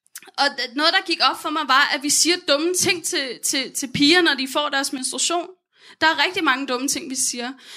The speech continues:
En ting, vi skal holde op med at sige, det er for eksempel, "Nu er du jo også blevet en rigtig kvinde." Nej,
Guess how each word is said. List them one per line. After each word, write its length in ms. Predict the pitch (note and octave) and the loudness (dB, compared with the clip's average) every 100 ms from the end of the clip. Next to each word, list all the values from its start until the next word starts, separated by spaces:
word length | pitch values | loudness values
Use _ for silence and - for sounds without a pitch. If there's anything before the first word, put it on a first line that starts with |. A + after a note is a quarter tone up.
| - - | -12 0
En 240 | F4+ F4 | 2 4
ting, 240 | F4 D#4 | 2 2
vi 60 | C#4+ | 2
skal 180 | C#4+ C#4+ | 2 2
holde 160 | C4 | 4
op 140 | C#4 D4 | 2 2
med 100 | C#4+ | 0
at 80 | C4+ | 2
sige, 300 | - C#4 C#4 | 0 0 0
det 160 | D#4 | 2
er 240 | D4 B3+ C4 C4 | 4 4 0 -2
for 80 | |
eksempel, 500 | B3+ B3+ B3+ A#3+ B3+ B3+ _ _ _ _ _ _ _ _ _ - | -4 -4 -6 -6 -8 -12 _ _ _ _ _ _ _ _ _ -2
"Nu 80 | A#3 | 0
er 40 | |
du 80 | B3 | 2
jo 180 | C4 A3 | 2 0
også 180 | A3 - | -2 -2
blevet 140 | A#3+ | -4
en 160 | A3+ A3+ | -4 -4
rigtig 340 | A3 A#3+ B3+ | -4 -4 -4
kvinde." 380 | - G3+ G3+ A3 _ _ _ - - - - - - - - - - - - - _ _ _ _ _ _ _ _ _ _ _ _ - | -4 -4 -4 -8 _ _ _ -20 -20 -18 -18 -16 -16 -16 -16 -18 -20 -20 -20 -20 _ _ _ _ _ _ _ _ _ _ _ _ -8
Nej, 280 | G#3+ G#3+ | -2 -2